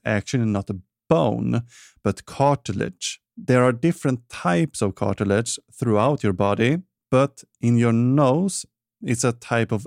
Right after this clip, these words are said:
membrane made out of, uh, fiber. So if you take two fingers and close your nostrils and move your finger upward, you will find a nasal bone.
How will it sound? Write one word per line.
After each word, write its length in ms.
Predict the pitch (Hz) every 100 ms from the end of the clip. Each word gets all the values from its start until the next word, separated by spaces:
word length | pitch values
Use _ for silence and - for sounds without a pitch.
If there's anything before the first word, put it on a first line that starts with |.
| -
membrane 1040 | 107 107 110 120 123 110 107 101 101 101 -
made 400 | 147 104 101 104
out 260 | 110 104
of, 300 | 104 101 92
uh, 160 | 101 98 _ _
fiber. 720 | - - 123 123 107 92 107 107
So 440 | - 113 113 - _ _ -
if 120 | 117
you 80 | 127
take 520 | - 160 170 - - _ _ _
two 160 | 180 185
fingers 640 | 123 104 104 123 170 - - _ _ -
and 160 | 113
close 300 | - 113 107
your 120 | 110 101
nostrils 760 | 104 104 - 113 190 254 - _ _ _ _ -
and 240 | 113 110
move 400 | 120 143 165 156
your 200 | 147 123
finger 800 | 117 - 113 107 107 107 104 107 - -
upward, 760 | 139 _ - 104 101 120 131 _
you 100 | 113
will 160 | 110 104
find 320 | - 104 104
a 80 | 101
nasal 640 | 98 104 123 117 107 101
bone. 520 | 92 110 110 131 127